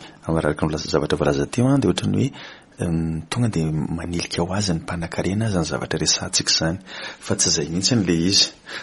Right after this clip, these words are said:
Satria, a, resaka toe-po mantsy a, ilay fahantrana eto, araka ny voalazantsika teo izany a, resaka toe-po ilay izy. Ka na manana an'izao rehetrarehetra izao ary ianao a, kanefany a,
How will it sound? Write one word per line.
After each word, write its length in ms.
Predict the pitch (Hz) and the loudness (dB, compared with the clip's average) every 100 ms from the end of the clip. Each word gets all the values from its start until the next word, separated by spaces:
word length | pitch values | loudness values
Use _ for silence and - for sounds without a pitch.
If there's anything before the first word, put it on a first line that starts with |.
| - | -2
Satria, 500 | - 104 147 156 156 170 170 - - - | 0 2 4 6 6 2 0 -12 -10 -2
a, 100 | 87 | 0
resaka 320 | 90 98 98 | 2 2 2
toe-po 480 | 95 - 104 - 151 | 4 6 6 6 2
mantsy 360 | 147 101 - 147 | 2 2 4 2
a, 40 | 151 | 2
ilay 180 | 90 90 | 0 0
fahantrana 600 | - 87 85 - 110 107 | 0 0 0 0 2 2
eto, 180 | 107 - | 0 -2
araka 240 | - 85 87 | 0 0 0
ny 60 | 80 | 2
voalazantsika 440 | 76 64 - - | 2 0 0 0
teo 160 | - 117 | 2 2
izany 240 | 120 117 | 2 2
a, 60 | 127 - - | -2 -6 -2
resaka 260 | 82 - 87 | 0 2 0
toe-po 380 | - 85 - 95 | 2 0 4 4
ilay 200 | 90 90 | 4 4
izy. 120 | 95 - - - - | 0 -4 -8 -10 -2
Ka 180 | - - - - | 0 0 -4 0
na 200 | 104 92 | 2 4
manana 480 | 107 120 120 110 92 | 4 4 4 2 0
an'izao 200 | 87 87 | 2 4
rehetrarehetra 500 | 87 107 101 101 90 | 4 2 0 0 0
izao 320 | 80 90 123 | 2 2 2
ary 200 | 139 135 | 2 2
ianao 300 | 123 139 127 | 0 -2 -2
a, 100 | 131 - - - - - - _ - | -4 -6 -16 -20 -20 -20 -20 _ -4
kanefany 560 | 123 104 135 - 143 | 0 2 2 2 2
a, 80 | 139 | 0